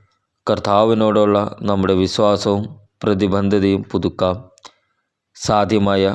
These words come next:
എല്ലാ അവസരങ്ങളിലും ദൈവഹിതമനുസരിച്ച് ശരിയും പുണ്യവും നീതിയുമുള്ളത് ചെയ്യാൻ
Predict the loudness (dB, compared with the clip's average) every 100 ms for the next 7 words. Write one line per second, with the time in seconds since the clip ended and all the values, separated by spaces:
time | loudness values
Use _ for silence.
0 | -2 0 2 2 2 0 0 0 0 0
1 | 0 2 0 -2 -10 _ _ _ _ _
2 | -14 -2 0 2 2 2 2 0 0 0
3 | 0 0 -2 -6 -6 -14 _ _ -12 -2
4 | 0 2 2 0 -4 -16 _ -2 0 0
5 | 0 -2 -8 -8 -2 -2 0 0 2 2
6 | 0 0 -2 -2 -2 -2